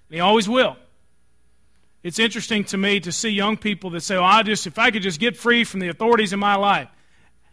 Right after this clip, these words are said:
And then they go get a job somewhere and think there's no authority there. And, and then they, they buy a house and think, "Well, finally, I've got my own stuff." You don't pay the taxes on that thing, guess who owns it now?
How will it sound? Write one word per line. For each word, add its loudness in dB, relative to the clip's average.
And -4
then 2
they 4
go 4
get 0
a 2
job 2
somewhere -6
and -8
think -4
there's -6
no 0
authority -4
there. -8
And, 0
and 0
then 6
they, 4
they -2
buy 6
a 4
house 6
and -8
think, 0
"Well, -2
finally, 4
I've 2
got 2
my -2
own 0
stuff." 2
You 2
don't 4
pay 4
the -2
taxes 2
on 4
that 2
thing, 0
guess 2
who 4
owns 6
it 0
now? -6